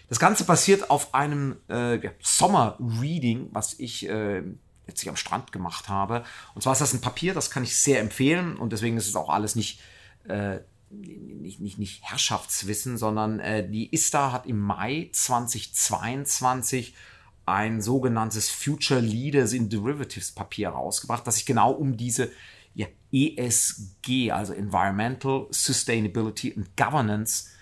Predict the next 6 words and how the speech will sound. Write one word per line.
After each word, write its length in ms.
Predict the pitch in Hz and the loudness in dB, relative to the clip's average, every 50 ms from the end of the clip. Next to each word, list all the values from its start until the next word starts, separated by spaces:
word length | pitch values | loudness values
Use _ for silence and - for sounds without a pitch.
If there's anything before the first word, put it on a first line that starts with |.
| - - - - - | -20 -20 -16 -8 -4
Thematik 640 | - - 107 107 107 85 95 117 - - 113 - - - | 0 0 0 0 0 0 -2 -2 -4 -6 -10 -6 0 4
im 160 | 196 202 208 | 4 4 6
Derivatebereich 1160 | 185 151 113 117 98 95 73 92 - - - - - 101 - 78 76 85 90 - - - - - _ _ _ _ _ | 4 2 2 2 0 0 -2 -2 -4 -6 -8 -6 -6 -6 -4 -4 -6 -6 -6 -8 -10 -12 -14 -20 _ _ _ _ _
kümmert, 540 | - - 143 120 104 98 95 - - - - | 2 4 4 4 4 0 -2 -8 -12 -16 -10
diese 220 | 104 101 101 - 85 | -8 -6 -6 -6 -8
Papiere. 600 | - - 95 - - 107 101 85 78 - - | -8 -10 -10 -8 -4 -4 -4 -4 -4 -8 -12